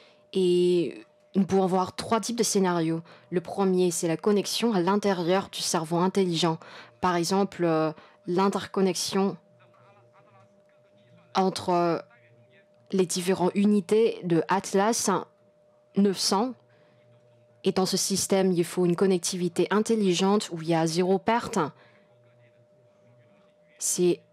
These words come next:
pareil pour les centres de données cloud qui sont répandus en Chine. La connectivité entre ces centres de données devrait aussi être, euh,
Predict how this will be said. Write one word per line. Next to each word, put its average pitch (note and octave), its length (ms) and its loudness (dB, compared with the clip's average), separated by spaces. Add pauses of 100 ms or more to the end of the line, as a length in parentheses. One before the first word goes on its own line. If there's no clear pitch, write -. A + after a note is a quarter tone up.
(400)
pareil G3+ 440 0
pour F3+ 180 -4
les E3+ 80 2
centres G#3 400 0
de F3+ 100 2
données F3 360 2
cloud G3 560 0 (1040)
qui - 120 -6
sont F3+ 120 2
répandus F#3 640 0
en F3 100 4
Chine. F3+ 440 0 (1120)
La F3 100 2
connectivité F#3 800 0
entre F3+ 640 0
ces - 340 -2
centres G#3 340 0
de F3+ 120 0
données F#3 560 2 (520)
devrait F3+ 320 2
aussi G3+ 420 0
être, F3+ 340 0
euh, E3+ 260 2